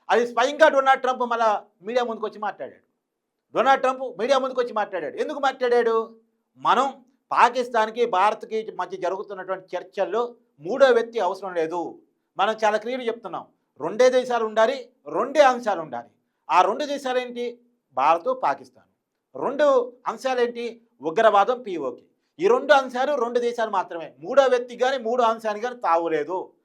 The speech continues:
అమెరికా వచ్చి కాశ్మీర్ గురించి మాట్లాడదు అంటే ఒప్పుకునేదే లేదు." మనం చాలా క్లియర్గా చెప్పాం. క్లియర్గా చెప్పినందుకు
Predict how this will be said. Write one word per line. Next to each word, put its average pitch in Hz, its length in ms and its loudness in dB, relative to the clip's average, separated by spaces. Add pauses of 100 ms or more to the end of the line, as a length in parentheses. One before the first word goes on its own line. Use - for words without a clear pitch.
(260)
అమెరికా 269 400 4
వచ్చి 247 260 2
కాశ్మీర్ 233 400 0
గురించి 226 220 -8
మాట్లాడదు 214 440 -2
అంటే 208 220 -6
ఒప్పుకునేదే 180 680 -4
లేదు." 151 420 -12 (280)
మనం 254 220 -6
చాలా 254 120 4
క్లియర్గా 262 320 -4
చెప్పాం. 214 300 -6 (640)
క్లియర్గా 269 340 6
చెప్పినందుకు 220 640 -6